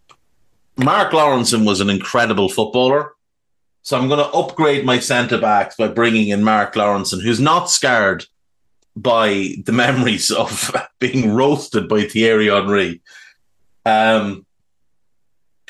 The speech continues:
I just don't like that Neville. I'm just gonna put Lee Dixon in over net.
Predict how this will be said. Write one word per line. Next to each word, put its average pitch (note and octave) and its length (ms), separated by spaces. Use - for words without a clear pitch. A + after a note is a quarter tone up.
I - 360
just - 220
don't B2+ 260
like A2 280
that G#2+ 200
Neville. G2+ 440
I'm G#2+ 140
just A2 120
gonna G2 100
put - 140
Lee F#2 220
Dixon G2 380
in F2+ 100
over F#2 260
net. F#2 240